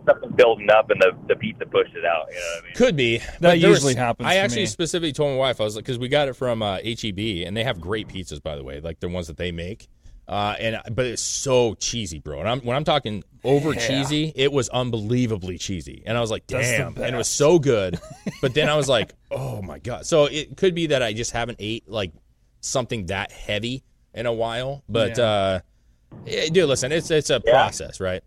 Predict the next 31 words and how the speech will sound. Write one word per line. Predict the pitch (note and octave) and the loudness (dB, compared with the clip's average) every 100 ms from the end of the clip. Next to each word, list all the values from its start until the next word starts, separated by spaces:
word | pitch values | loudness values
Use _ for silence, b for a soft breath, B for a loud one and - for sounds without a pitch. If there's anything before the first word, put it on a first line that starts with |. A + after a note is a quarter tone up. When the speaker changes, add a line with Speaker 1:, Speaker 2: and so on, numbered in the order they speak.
| - | -12
Speaker 2:
It's | G#2+ | -8
a | |
process. | G#2 F#2 C#2 - C2 - - - | -6 -6 -6 -12 -14 -16 -10 -8
Speaker 1:
It, | - - - - | -8 -12 -16 -6
it | C3 | -4
could | - F3+ | 0 0
have | F3 | 0
been, | E3 | -4
like, | D#3 D3 | -4 -6
the | A#2 - | -6 -6
fat, | G#2+ C3+ A2+ | -4 -4 -6
like, | G#2 | -10
the | G2 | -12
grease | - A2+ - | -16 -16 -16
from | - G#2 | -18 -10
the | F#2+ F2 | -8 -8
cheese, | C3 A#2 G2+ - | -12 -18 -20 -16
you | F#2 | -10
know | F2+ | -8
what | F2+ | -8
I | F#2+ B2 B2 E3+ | -12 -14 -6 -6
mean? | |
Speaker 2:
It | F3 | -2
could | B3+ | -2
have | E4+ | 0
been. | E4+ - | -2 -4
I | C#3+ | -2
Speaker 3:
Just | G#3 | 0
Speaker 2:
don't | D3 | 2
know. | |
Speaker 3:
making, | C#3 B2+ B2+ A#2+ | 0 -2 -6 -8